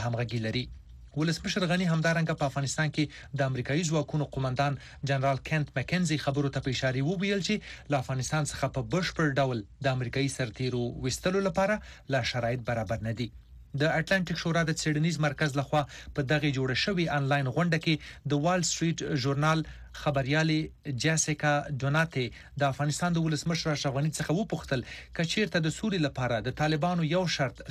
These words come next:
ستاسو استعفا او د یوې موقتې ادارې رامنځته کېدل وسي، تاسو به استعفا وکړئ؟ ښاغلي غني په ځواب کې وویل، د ډاکټر نجیب الله د ژوند تر ټولو ستره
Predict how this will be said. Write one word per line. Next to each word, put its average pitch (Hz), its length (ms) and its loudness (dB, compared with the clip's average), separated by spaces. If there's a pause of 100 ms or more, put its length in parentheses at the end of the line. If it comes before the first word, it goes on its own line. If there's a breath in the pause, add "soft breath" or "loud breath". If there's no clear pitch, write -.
ستاسو 160 360 0 (120)
استعفا 147 440 0 (400 loud breath)
او 139 80 4
د 127 160 -2
یوې 143 260 2
موقتې 131 480 -2
ادارې 131 320 0
رامنځته 127 340 0 (100)
کېدل 135 280 0
وسي، 185 240 0 (320 loud breath)
تاسو 139 240 0
به 120 140 -2
استعفا 127 320 -2
وکړئ؟ 208 320 0 (720 loud breath)
ښاغلي 151 400 2
غني 165 240 4
په 127 120 0
ځواب 165 200 2
کې 165 160 -2
وویل، 190 340 0 (300 loud breath)
د 131 160 2
ډاکټر 143 320 0
نجیب 127 260 -2
الله 143 220 2
د 113 140 -2
ژوند 165 180 2
تر 147 220 -2
ټولو 196 260 0
ستره 170 240 2